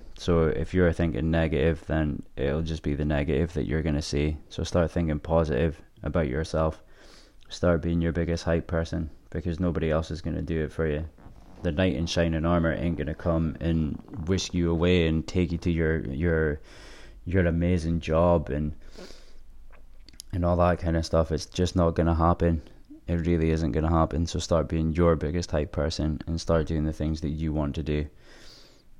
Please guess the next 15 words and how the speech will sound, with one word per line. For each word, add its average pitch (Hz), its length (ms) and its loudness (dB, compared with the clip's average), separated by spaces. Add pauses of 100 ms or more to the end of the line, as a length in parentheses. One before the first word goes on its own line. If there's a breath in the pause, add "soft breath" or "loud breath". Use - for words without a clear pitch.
(420)
And 92 200 4
knowing 92 320 6
yourself 87 460 4
that 87 100 2
you 85 200 0
can 90 140 0
achieve 90 380 0
those 90 240 0
goals. 90 380 2 (1900)
Because 90 280 0
you 85 80 -2
can 90 300 4
achieve 98 360 0
the 98 60 -4
goals. 90 420 2